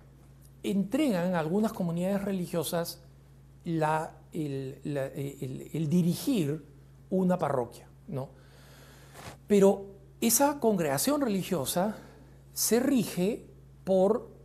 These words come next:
todas las disposiciones que la diócesis da respecto del gobierno habitual de la iglesia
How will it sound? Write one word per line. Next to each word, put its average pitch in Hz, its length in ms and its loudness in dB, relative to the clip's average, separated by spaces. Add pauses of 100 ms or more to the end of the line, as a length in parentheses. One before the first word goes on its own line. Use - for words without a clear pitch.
(160)
todas 247 320 6
las 202 160 0
disposiciones 165 1080 -2 (640)
que 175 360 0 (160)
la 160 220 2
diócesis 160 800 0
da 190 220 4
respecto 180 520 -4
del 160 160 0
gobierno 175 680 2
habitual 240 760 -2 (500)
de 180 500 0
la 156 400 0
iglesia 156 680 -2